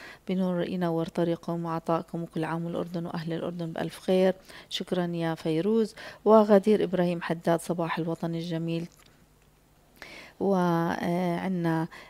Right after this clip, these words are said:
آه، تمارا رزق الله النبر، صباحكم نور ودائما مبدعين. شكرا يا تمارا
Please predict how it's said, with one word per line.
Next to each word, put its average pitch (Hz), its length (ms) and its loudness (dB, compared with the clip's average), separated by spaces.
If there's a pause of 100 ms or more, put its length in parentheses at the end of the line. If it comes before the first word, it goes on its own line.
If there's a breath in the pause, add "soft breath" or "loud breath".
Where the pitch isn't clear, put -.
(120)
آه، 180 180 4
تمارا 202 460 4
رزق 165 300 0
الله 202 200 4
النبر، 190 420 4
صباحكم 185 640 -2
نور 185 260 0
ودائما 180 560 0
مبدعين. 165 840 -4
شكرا 196 340 0
يا 185 280 4
تمارا 185 600 2